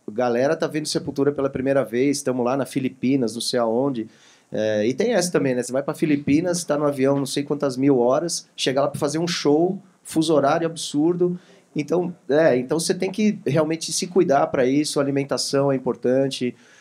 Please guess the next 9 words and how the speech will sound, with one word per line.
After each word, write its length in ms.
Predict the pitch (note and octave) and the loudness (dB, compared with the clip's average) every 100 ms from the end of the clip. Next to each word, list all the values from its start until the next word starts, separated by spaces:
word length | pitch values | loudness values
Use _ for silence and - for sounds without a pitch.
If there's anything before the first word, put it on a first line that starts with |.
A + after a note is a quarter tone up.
| _ _ | _ _
né? 420 | A#2+ C#3 C3 G#2+ F#2 | 0 2 4 2 -2
Exercício. 1160 | - A#2 C3 - C#3 C#3+ C#3+ C#3+ B2+ A#2+ A2+ G#2 - _ _ | -6 0 0 2 2 4 4 2 2 2 2 -2 -8 _ _
É, 340 | G#2 G#2 G2+ - | -4 -2 -2 -2
o 80 | A#2 | 0
Derek, 480 | C3 C#3+ C3+ B2+ | 4 6 4 2
né, 140 | A#2 B2+ | -2 0
nosso 240 | A#2+ A#2+ | 0 -2
vocalista, 600 | A#2+ B2+ A#2 A2+ C3+ - | -4 -2 0 0 0 -2
meu, 260 | A2+ G2+ F#2+ | -2 -2 -4